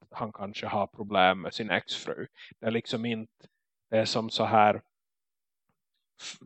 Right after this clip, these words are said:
det är inte nackdelar, det är liksom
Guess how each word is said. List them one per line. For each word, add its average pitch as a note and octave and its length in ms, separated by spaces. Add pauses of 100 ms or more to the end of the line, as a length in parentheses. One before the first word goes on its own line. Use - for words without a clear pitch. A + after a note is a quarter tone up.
(140)
det A2+ 200
är B2 60
inte C3 300 (260)
nackdelar, G2 1080 (180)
det G#2 60
är G#2 60
liksom G2+ 520